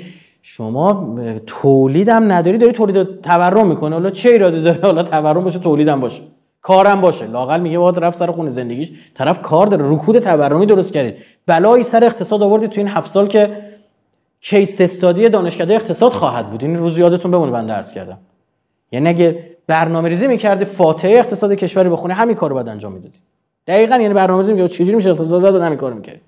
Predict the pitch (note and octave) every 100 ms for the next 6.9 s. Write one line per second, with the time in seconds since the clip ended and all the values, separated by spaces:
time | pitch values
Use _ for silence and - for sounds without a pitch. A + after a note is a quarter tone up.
0 | _ _ _ _ _ _ _ _ _ _
1 | _ _ _ _ _ _ _ _ _ _
2 | _ _ _ - A3 B3+ A#3 G3+ F#3 D3+
3 | E3+ E3+ E3+ A3+ A3+ - F3 F3 E3+ F3
4 | E3 A3 G#3 E3+ E3 F#3 G3 F3 G3+ G3
5 | G3 G3 D3 D#3+ D#3 D#3 G#3 G3+ E3+ F#3
6 | G3 E3+ D3 D#3+ D#3 G3+ C4 C4